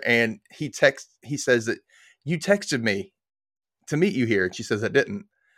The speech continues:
He shows the phone and the text saying, "Sorry about before, meet me at Brooke's party." He says that he didn't text it to himself, and Noah says, "Unless you did."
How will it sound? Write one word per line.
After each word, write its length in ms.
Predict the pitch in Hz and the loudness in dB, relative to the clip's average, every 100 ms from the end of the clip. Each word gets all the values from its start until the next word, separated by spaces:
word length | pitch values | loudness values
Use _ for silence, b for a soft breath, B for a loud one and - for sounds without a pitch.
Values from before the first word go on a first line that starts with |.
| _ _ | _ _
He 120 | - 120 | -8 2
shows 280 | 135 120 | 4 4
the 80 | 110 | 0
phone 440 | - 143 139 135 123 | 2 6 6 4 2
and 120 | 104 | -2
the 40 | |
text 300 | 101 127 - | 0 -2 0
saying, 280 | 117 110 104 | -2 0 -2
"Sorry 260 | - 131 131 | 0 2 6
about 180 | 120 | 4
before, 360 | 113 - 131 143 | 2 0 2 2
meet 180 | 104 113 | 0 -2
me 140 | 120 | -2
at 100 | 113 | -2
Brooke's 240 | 120 101 - | -2 -4 -4
party." 360 | - 92 67 _ _ _ _ _ _ _ _ _ _ _ _ | -4 -4 -6 _ _ _ _ _ _ _ _ _ _ _ _
He 100 | - | -6
says 260 | 123 131 113 | 0 4 4
that 120 | 110 | 2
he 100 | 127 | 2
didn't 220 | 139 143 | 0 -2
text 260 | 139 139 - | 0 -2 -2
it 60 | - | -4
to 100 | 120 | -4
himself, 440 | 101 156 156 123 | -2 2 2 4
and 80 | 120 | 2
Noah 100 | 117 | 2
says, 240 | 123 113 - B B | 4 0 0 B B
"Unless 460 | 131 113 107 - 110 | 6 6 2 0 -2
you 120 | 101 | -4
did." 640 | 90 104 156 117 104 185 | -4 0 2 2 0 -4